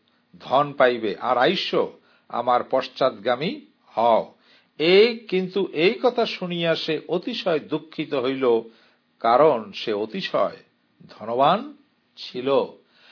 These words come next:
আর এত ধনবান ছিল এই লোককে যদি বলা হয়, "তোমার সবকিছু গরিবদের দিয়ে দাও,"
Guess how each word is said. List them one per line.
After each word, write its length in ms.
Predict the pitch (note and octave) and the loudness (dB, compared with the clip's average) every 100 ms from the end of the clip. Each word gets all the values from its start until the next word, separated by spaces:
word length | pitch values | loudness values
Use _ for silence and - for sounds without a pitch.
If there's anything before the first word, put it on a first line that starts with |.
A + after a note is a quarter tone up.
| - - | -20 -2
আর 220 | C3 D3 - | 2 2 2
এত 240 | D3+ - | -4 0
ধনবান 580 | G#3+ B2 D3+ F#3 G3 G3 | -2 -2 0 6 6 4
ছিল 300 | - F#3 F#3 | 0 0 4
এই 200 | F3 E3+ | 4 4
লোককে 340 | E3 F3 - | 2 0 -2
যদি 240 | F3 E3 D#3+ | -2 0 2
বলা 240 | D3 D#3+ | 4 6
হয়, 160 | D#3 C#3 | 6 4
"তোমার 260 | C#3+ D3 | 0 -4
সবকিছু 580 | - C#3+ D3 - D#3 D3 | -2 -4 -4 -8 -12 -10
গরিবদের 580 | B2 C3 C#3 A#2+ B2+ A2+ | -6 -6 -6 -4 -6 -6
দিয়ে 220 | C3 C#3 | -4 -4
দাও," 200 | G2 E2 | -4 -10